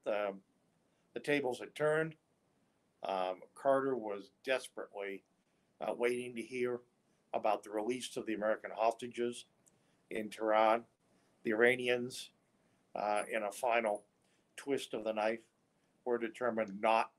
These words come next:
to release those hostages until the new president, uh, was sworn into office.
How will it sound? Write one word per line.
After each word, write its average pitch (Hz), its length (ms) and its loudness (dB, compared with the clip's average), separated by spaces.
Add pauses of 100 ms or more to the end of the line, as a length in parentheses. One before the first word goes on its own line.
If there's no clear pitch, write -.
(340)
to 120 80 -12
release 110 580 -6 (680)
those 120 200 2
hostages 113 640 -4 (460)
until 113 680 2 (640)
the 117 60 -10
new 135 180 -2
president, 120 560 0 (800)
uh, 110 220 -4 (800)
was - 180 -4
sworn 127 300 2
into 110 160 -2
office. 104 520 -2